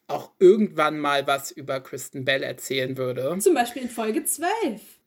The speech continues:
Speaker 1: <laughs> Ja, in Folge zwölf. Ich muss zugeben, als ich nachgeguckt habe, was die Schauspieler aus dieser Folge so alles getrieben haben, ob es da irgendwas Interessantes gibt, was ich berichten könnte,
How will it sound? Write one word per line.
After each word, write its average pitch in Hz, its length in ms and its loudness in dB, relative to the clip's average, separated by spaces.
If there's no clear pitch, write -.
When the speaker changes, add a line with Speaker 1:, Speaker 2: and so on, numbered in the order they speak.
Speaker 1:
<laughs> 262 440 6
Ja, 320 180 6
in 285 160 0
Folge 214 260 -2
zwölf. 214 440 -4
Ich 226 120 0
muss 226 240 2
zugeben, 170 720 0
als 165 220 2
ich - 340 0
nachgeguckt 165 680 -2
habe, 147 340 0
was 139 140 -4
die 147 120 -6
Schauspieler 147 640 0
aus 127 140 -6
dieser 143 220 0
Folge 139 460 0
so 143 100 -2
alles 139 280 -4
getrieben 156 540 -6
haben, 131 360 0
ob 131 120 -8
es - 100 -14
da 147 120 -2
irgendwas 143 320 -2
Interessantes 156 800 -4
gibt, 113 240 -8
was 143 160 -6
ich - 220 -14
berichten 151 420 -6
könnte, 135 520 0